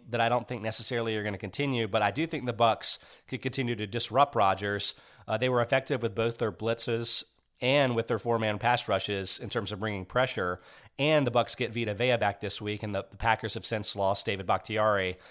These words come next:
their left tackle and probably their best offensive lineman in pass protection. So I think that could create some issues. Rodgers has four and five sacks in two games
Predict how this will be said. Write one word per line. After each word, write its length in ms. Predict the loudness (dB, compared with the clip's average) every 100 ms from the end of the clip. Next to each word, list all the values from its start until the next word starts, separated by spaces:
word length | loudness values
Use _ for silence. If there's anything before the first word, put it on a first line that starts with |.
| -20 -6
their 100 | -2
left 200 | 0 2
tackle 360 | 2 2 0
and 140 | -2 0
probably 260 | 2 2
their 160 | 0 -2
best 240 | -2 -2 0
offensive 420 | 0 0 -4 -2
lineman 340 | 0 0 -2
in 100 | -6
pass 300 | 0 2 2 -2 -14
protection. 600 | -10 -8 -6 -8 -8 -12 _ -20 _ _ _ 2
So 80 | 4
I 60 |
think 100 | 6
that 140 | 2 -2
could 100 | -2
create 240 | 0 0
some 140 | 0
issues. 480 | -2 -2 -2 -4 -6 -12 -20 0
Rodgers 400 | 6 6 6 0
has 260 | 4 4 2
four 520 | -6 -2 2 2 2
and 120 | -2 0
five 320 | 6 6 4
sacks 520 | 6 8 8 4 -4
in 100 | -6
two 180 | -4 -2
games 520 | 0 0 0 -4 -6